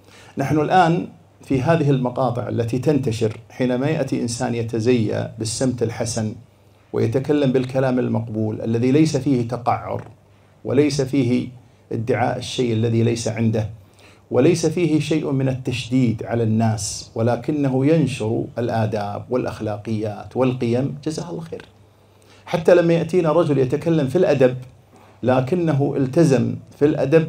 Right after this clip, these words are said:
أنه يأخذ بالأدب الذي لا يحارب كتاباً ولا سنة، حتى وإن كان من عوام الناس، ينبغي لمثل هذا أن يشجع، لأنه ينشر القيم بين المسلمين.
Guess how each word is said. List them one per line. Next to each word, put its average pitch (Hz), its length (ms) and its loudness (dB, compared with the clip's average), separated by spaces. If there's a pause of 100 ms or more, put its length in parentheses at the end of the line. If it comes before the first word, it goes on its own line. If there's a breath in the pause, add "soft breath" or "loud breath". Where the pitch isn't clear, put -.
(100)
أنه 160 600 2 (400 loud breath)
يأخذ 143 480 2
بالأدب 131 500 0
الذي 131 580 0
لا 135 160 2
يحارب 143 640 -2
كتاباً 139 420 -2
ولا 104 180 -2
سنة، 95 380 -8 (360)
حتى 139 240 -2
وإن 156 180 0
كان 143 280 -2
من 127 80 -2
عوام 123 300 0
الناس، 113 460 -4 (160)
ينبغي 165 380 2
لمثل 139 280 0
هذا 139 220 0
أن 131 60 -2
يشجع، 135 420 -4
لأنه 120 360 0
ينشر 143 360 -2
القيم 117 360 -2 (440 soft breath)
بين 139 180 6
المسلمين. 123 520 0